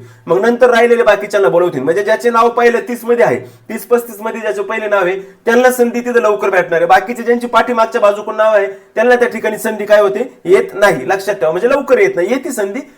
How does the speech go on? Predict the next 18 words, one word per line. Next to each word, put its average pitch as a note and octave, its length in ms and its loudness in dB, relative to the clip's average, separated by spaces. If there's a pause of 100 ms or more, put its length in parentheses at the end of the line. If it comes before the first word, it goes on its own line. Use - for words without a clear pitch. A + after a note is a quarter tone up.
(160)
परंतु A#3+ 240 -2
लवकर G3+ 300 2
येत - 160 -4
नाही. A#2+ 120 -6 (240)
हे A3+ 100 2
झालं A#3+ 260 4
सिलेक्शन C#4+ 500 -6
लिस्टवाल्यांची. G#3 560 -4 (220)
सिलेक्शन C4 540 -2
लिस्टवाल्यांची B3+ 600 2
ही C4 120 0
गती, B3+ 560 -2
म्हणजे E3 220 -4
वेटिंग B3 340 -2
लिस्टवाल्यांनी B3+ 480 2
विचारच A#3+ 380 2
करणं A3+ 240 -2
सोडणे. D#3 340 -2